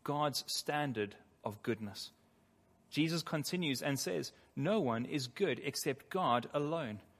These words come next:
And this is as much of a radical statement two thousand years ago as it is today. No one is good.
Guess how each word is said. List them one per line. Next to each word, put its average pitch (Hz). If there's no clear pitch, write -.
And 147
this 202
is 190
as 196
much 185
of 147
a 139
radical 180
statement 156
two 196
thousand 165
years 143
ago 117
as 120
it 117
is 120
today. 110
No 156
one 120
is 123
good. 151